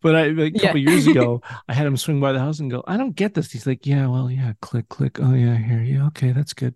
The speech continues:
Speaker 1: That's it. Anything else?" I'm like, "Oh, God." <laughs> Jerk. <laughs> Anyway, we're not here to roast Tristan. We'll do that another time.
Speaker 2: <laughs>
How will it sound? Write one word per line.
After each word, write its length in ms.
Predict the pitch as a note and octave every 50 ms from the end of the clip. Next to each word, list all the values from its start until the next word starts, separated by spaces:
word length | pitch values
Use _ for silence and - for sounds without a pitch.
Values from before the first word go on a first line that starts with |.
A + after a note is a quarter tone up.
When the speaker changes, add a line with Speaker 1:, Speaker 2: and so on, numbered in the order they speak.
| _ _ _
Speaker 1:
That's 300 | G3 E3 D3 C#3+ - -
it. 80 | D3+ C3+
Anything 360 | C3+ C3+ C3+ C#3 C#3 C#3 C#3+
else?" 300 | D3 D#3 E3 E3+ - - -
I'm 60 | -
like, 100 | - C3
"Oh, 160 | B2 A#2 C3 C3+ - _ _ _ -
God." 300 | - - C#3 D3+ D#3 - _ - C#4+ C4+ - _ _ _ _ _ _ _ _ _ _ - G#4+ - _ - - _ _ _ _ _ _ _ _ _ _ _ _ _ _ _ _ _ _ -
<laughs> 80 | C4+ - - - A#3 - _
Jerk. 460 | - - B2+ B2+ C#3+ - - - - - - - - - - - - - - - _ _ _ _
<laughs> 60 | - - - - F3 - - - _ _ _ _ _ - - _ _ _ _ - - A3+ A3 F3 D3+ F4 F4
Anyway, 460 | G3 G3 G#3+ G#3 F3+ D3+ C3 B2 A2+ G#2 - -
we're 80 | D3+ C#3
not 180 | D3+ D#3+ D3
here 120 | B2+ D3 D3
to 80 | C#3
roast 320 | C3 C3 B2+ B2 A#2 - -
Tristan. 360 | - B2+ A2+ - - C3 B2+
We'll 120 | C3 C3+
do 120 | C#3+ D3 D3
that 100 | D3 C#3
another 240 | C3 C3 C3+ C#3+ D3
time. 380 | D3 - - D3+ D#3 - - -
Speaker 2:
<laughs> 60 | C#4+